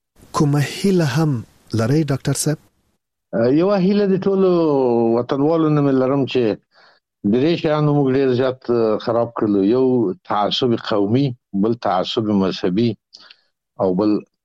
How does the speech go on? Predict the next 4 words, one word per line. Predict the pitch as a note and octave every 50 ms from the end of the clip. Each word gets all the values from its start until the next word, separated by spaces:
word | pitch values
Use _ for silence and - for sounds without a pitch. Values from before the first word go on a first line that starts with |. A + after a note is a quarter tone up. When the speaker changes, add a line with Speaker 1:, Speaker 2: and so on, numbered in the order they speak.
| _ _ -
Speaker 2:
تعصب | G2 - - F#2 F2 - - A2 A2 G2+ F#2 G2 G2 F#2 F#2 _ _ _ _ _ _ -
کاري | - - G#2 G#2 G2+ G#2+ A#2+ C3 B2
درته | G2 G2+ F#2 - - F#2+ F#2+
ووایم. | F2+ F2+ F2 F2 E2+ E2+ E2 D2+ C2